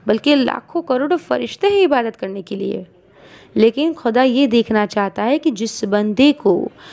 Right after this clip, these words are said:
मैंने इतनी नेमतों से नवाजा है, वो बंदा मेरे बुलाने पे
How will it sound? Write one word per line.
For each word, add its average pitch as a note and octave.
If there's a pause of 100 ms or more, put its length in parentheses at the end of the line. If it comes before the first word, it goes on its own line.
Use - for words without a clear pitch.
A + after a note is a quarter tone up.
(260)
मैंने C4
इतनी D#4+
नेमतों D#4+
से D4+
नवाजा B3+
है, F#3 (640)
वो A#3+
बंदा A#3
मेरे C4
बुलाने A#3
पे G3+